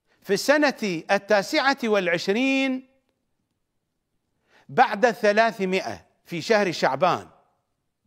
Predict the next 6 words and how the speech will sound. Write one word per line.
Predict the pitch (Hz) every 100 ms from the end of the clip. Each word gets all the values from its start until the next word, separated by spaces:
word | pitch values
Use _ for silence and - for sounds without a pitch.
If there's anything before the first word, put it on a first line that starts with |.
| _ _ _ _ _ _ _ _ _ _ _ _ _ _ _ _ _
إنني | 156 190 208 220 233
أقرأ | 311 262 247 202
عليكم | 175 214 302 - 302 294 262 - -
من | 185 214 233
أقدم | 226 302 320 226 247 247
المصادر، | 233 208 202 190 262 285 214 208 180 165 185